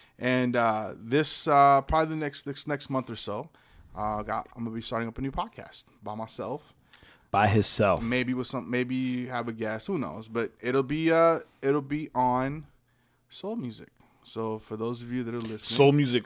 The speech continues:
Speaker 2: only?
Speaker 1: I like soul and funk.
Speaker 2: Nice.
Speaker 1: Soul and funk. We're gonna get funky.
Speaker 2: We want the funk.
Speaker 1: What? What?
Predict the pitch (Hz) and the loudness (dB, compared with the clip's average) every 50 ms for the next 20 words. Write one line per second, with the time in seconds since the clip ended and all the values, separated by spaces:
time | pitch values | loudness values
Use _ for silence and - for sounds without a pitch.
0 | - _ _ 139 156 165 170 175 180 - - - _ _ _ _ - 123 131 127 | -4 _ _ 6 6 8 8 8 6 4 2 -8 _ _ _ _ -6 -2 -2 -2
1 | 110 - - - 135 131 139 147 151 143 - - 120 95 - - - - - _ | -2 -2 -4 -4 -2 -2 -2 -2 -4 -6 -6 -8 -8 -8 -8 -14 -20 -20 -20 _
2 | _ _ _ _ _ _ _ _ _ _ _ _ - 95 87 82 73 71 - 110 | _ _ _ _ _ _ _ _ _ _ _ _ -10 -8 -6 -6 -6 -4 -4 -2
3 | 110 117 120 127 131 139 139 139 - - 123 - 92 - - 120 123 139 160 160 | -2 0 0 0 -2 -4 -4 -6 -10 -10 -10 -10 -10 -12 -10 -6 -2 -2 0 2
4 | 180 170 - - 196 196 196 180 - 139 120 120 135 139 - - - - 104 110 | 0 0 2 4 6 6 6 4 0 -2 -2 -2 -4 -8 -14 -16 -10 -6 -4 -2
5 | 110 110 110 110 110 110 110 113 107 104 98 98 95 98 - - - - - 110 | 0 0 0 0 0 2 2 0 0 0 -2 -4 -6 -8 -8 -12 -18 -8 -4 -2
6 | 104 101 - - _ _ - 381 403 403 403 392 - _ _ _ _ _ - 370 | -2 -2 -4 -8 _ _ 4 6 6 6 4 2 -2 _ _ _ _ _ 6 8
7 | 381 392 381 - | 8 8 6 2